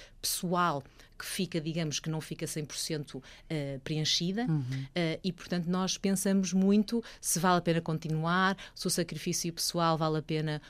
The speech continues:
Speaker 1: aquilo que nós investimos de nós próprios, eh, na construção de países ou de aliviar um pouco o sofrimento de outras pessoas. Isso tudo é, é, é muito ponderado, eh, mas até agora eu acho que tem valido a pena e, e sim que me dá uma,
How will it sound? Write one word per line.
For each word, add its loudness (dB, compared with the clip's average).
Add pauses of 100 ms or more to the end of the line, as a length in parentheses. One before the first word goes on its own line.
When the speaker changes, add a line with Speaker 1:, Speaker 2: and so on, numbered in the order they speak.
(120)
Speaker 1:
aquilo -2 (120)
que -4
nós 2
investimos -2
de -6
nós -4
próprios, -4 (240)
eh, 0
na -2
construção -6
de -12
países -2
ou 2
de -4
aliviar -2
um 0
pouco -8
o -6
sofrimento -4
de -8
outras -6
pessoas. -6 (420)
Isso 2
tudo 0
é, 6
é, 0
é 4
muito 4
ponderado, 4 (420)
eh, 0
mas 6
até 0
agora 0
eu -2
acho -2
que -8
tem 0
valido -2
a -2
pena 0 (200)
e, -4
e -6
sim 0
que -6
me 0
dá 2
uma, 0